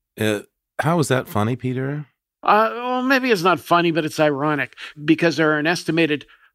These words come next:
Speaker 2: two hundred gray whales believed to die like this every year,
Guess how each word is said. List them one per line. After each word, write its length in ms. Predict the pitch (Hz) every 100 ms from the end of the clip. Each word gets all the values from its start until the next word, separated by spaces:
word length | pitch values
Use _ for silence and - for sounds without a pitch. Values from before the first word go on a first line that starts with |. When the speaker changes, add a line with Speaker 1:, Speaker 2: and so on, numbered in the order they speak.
| -
Speaker 2:
two 320 | - 247 240
hundred 480 | 196 240 208 180 127
gray 240 | 160 151
whales 360 | 143 143 139 139
believed 480 | - 139 151 185 -
to 80 | 143
die 300 | 147 147 156
like 240 | 151 -
this 220 | 151 -
every 260 | 143 120 135
year, 400 | 139 180 180